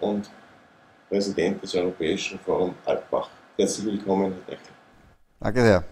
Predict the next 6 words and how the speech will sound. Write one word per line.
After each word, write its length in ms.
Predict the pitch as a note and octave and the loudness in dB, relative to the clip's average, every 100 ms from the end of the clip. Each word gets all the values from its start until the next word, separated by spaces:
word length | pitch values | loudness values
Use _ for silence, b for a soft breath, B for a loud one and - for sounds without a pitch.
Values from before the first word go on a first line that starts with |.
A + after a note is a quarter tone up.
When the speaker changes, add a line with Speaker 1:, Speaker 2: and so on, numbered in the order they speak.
| - - - | -14 -14 4
Speaker 2:
freue 160 | F#2 | 6
mich. 120 | F#2 | 6
Speaker 1:
Äh, 20 | E2 _ - G#2+ G#2 G2+ - | -2 _ 2 4 6 4 2
Herr 120 | - | 0
Dreichel, 360 | F#2 F#2+ - - | 4 4 4 -2
vielleicht 480 | - G2 G#2+ - | 0 4 4 0